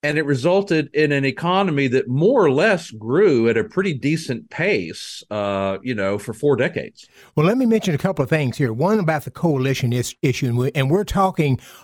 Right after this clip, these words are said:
Speaker 2: on the day that it was announced that Lynn Truss had to re-, was, was resigning from being, um,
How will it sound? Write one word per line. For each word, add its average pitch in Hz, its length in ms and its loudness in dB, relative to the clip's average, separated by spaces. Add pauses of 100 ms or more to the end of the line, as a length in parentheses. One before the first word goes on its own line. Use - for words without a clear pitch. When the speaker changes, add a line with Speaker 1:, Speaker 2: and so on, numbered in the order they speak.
Speaker 2:
on 156 180 2
the 139 80 0
day 151 200 2
that 143 140 0
it 147 80 0
was 127 140 0
announced 139 360 0
that 120 140 -4
Lynn 143 300 0
Truss 156 420 0
had 139 260 0
to 127 80 0
re-, 127 200 0
was, 127 280 -4
was 127 240 0
resigning 131 760 0 (280)
from 143 380 0
being, 127 460 0
um, 107 340 -4